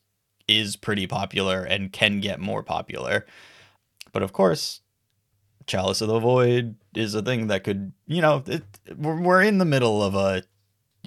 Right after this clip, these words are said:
projected metagame churn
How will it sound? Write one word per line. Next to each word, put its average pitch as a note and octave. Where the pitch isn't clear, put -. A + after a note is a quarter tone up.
projected G2+
metagame G2
churn F#2+